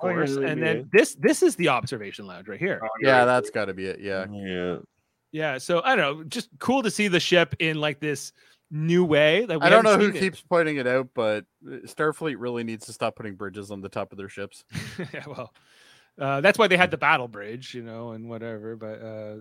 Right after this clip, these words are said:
Speaker 2: it was the, the idea for where you would go in a crisis. Uh, I love this ship.
Speaker 4: Even,
Speaker 2: It's like
Speaker 4: even, even her Bihan
Speaker 1: Yeah.
Speaker 4: looks good.
Speaker 2: Yeah.
Speaker 1: She
Speaker 2: And
Speaker 1: does.
Speaker 3: I,
Speaker 2: they
Speaker 3: I, I thought it was funny when he's, you know,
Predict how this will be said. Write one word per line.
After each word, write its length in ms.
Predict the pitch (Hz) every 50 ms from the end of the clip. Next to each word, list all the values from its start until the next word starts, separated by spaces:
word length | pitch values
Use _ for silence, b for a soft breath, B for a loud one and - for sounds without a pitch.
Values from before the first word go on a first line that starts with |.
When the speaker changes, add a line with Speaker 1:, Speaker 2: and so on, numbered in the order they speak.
| - -
Speaker 2:
it 80 | 113
was 120 | 117 107 -
the, 160 | 107 95 - -
the 160 | 107 113 104
idea 300 | 104 110 113 107 104 101
for 340 | - - 110 107 104 104 - _ _ _ -
where 120 | 143 123 113
you 100 | 107 104
would 120 | 95 92
go 380 | - 110 107 104 104 104 98 - _ _
in 60 | 107 101
a 40 | -
crisis. 540 | - - 117 123 - - 104 101 - - b b b b b b b b b
Uh, 280 | 151 147 147 147 147 139 - - _ - 160
I 60 | 185
love 200 | 165 165 151 135
this 120 | 139 139 -
ship. 320 | - 147 147 143 143 - _ -
Speaker 4:
Even, 240 | 131 147 160 160
Speaker 2:
It's 120 | 156 131 -
like 120 | 165 165
Speaker 4:
even, 240 | 196 214 214 190 147 -
even 300 | 165 196 226 220 247 214
her 200 | 170 196 196 202
Bihan 300 | 147 117 165 190 196 - -
Speaker 1:
Yeah. 260 | 170 - - 143 135 131
Speaker 4:
looks 320 | 131 139 139 - - -
good. 360 | - 143 143 139 139 139 139 - _ _ _ _ _ _ _ _ -
Speaker 2:
Yeah. 280 | 120 127 127 120 117 B B B B B B
Speaker 1:
She 100 | - 156
Speaker 2:
And 80 | 165 165
Speaker 1:
does. 100 | 214 196
Speaker 3:
I, 40 | 170
Speaker 2:
they 120 | 180 180
Speaker 3:
I, 60 | 165 185
I 260 | 190 - 175 180 -
thought 160 | 175 160 151
it 60 | 143 139
was 160 | 135 127 -
funny 220 | - 139 131 135
when 140 | 127 123 123
he's, 180 | 117 117 113 120
you 180 | 127 135 123
know, 300 | 120 120 113 113 110 -